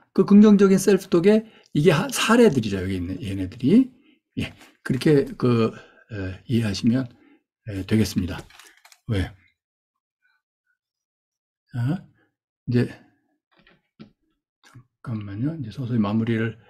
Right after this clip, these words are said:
해야 될 텐데. 예. 그래서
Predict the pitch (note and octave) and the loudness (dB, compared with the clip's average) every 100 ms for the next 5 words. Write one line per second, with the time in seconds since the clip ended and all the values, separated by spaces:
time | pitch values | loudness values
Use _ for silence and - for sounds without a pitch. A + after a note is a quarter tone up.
0 | _ _ _ _ - B2+ A2 A2 G#2+ - | _ _ _ _ -12 -8 -6 -6 -8 -8
1 | A#2 A#2+ F3 - _ _ _ _ _ _ | -6 -4 -6 -8 _ _ _ _ _ _
2 | _ _ _ - A#2+ - - _ _ _ | _ _ _ -8 -8 -8 -12 _ _ _
3 | _ _ _ _ _ _ _ _ _ _ | _ _ _ _ _ _ _ _ _ _
4 | _ _ - - - - G3 D3+ F3+ G#2 | _ _ -18 -18 -8 2 4 4 2 2